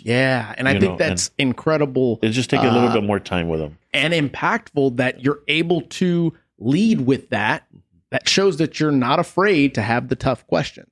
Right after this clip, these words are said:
Speaker 2: Right.
Speaker 1: There's so many loan officers in our industry that are scared to have the tough conversations. And
Speaker 2: Mm-hmm.
Speaker 1: my message to them is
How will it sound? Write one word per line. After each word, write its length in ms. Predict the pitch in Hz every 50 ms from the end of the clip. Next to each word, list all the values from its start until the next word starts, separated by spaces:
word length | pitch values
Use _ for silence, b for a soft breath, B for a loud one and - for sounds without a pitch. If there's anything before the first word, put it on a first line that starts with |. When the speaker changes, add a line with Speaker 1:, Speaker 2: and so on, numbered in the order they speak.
| _ _
Speaker 2:
Right. 260 | _ 87 90 87 - _ _
Speaker 1:
There's 220 | - 143 143 - -
so 280 | - - 127 131 139 143
many 220 | 143 147 160 175
loan 260 | 175 170 175 202 208 156
officers 380 | 127 104 - - 131 110 - _
in 120 | - 143
our 160 | 143 147 165 -
industry 500 | 185 202 214 170 131 - - - 123 120
that 140 | 104 110 113
are 80 | 107 113
scared 520 | - - - - 113 101 101 127 147 - _ _ _ _
to 100 | - 139
have 380 | 107 - 113 107 110 110 120
the 80 | 131 156
tough 280 | - - 123 117 - _
conversations. 800 | - 120 120 120 127 120 - 185 190 - - - _ _ _ _ _ _ _ _ _ _ _ -
And 240 | 117 117 117 110 104
Speaker 2:
Mm-hmm. 60 | -
Speaker 1:
my 140 | 110 113 120
message 380 | 123 127 131 123 - 127 - -
to 60 | 131
them 260 | 117 127 143 170 196 185
is 420 | - 131 127 123 120 117 104 -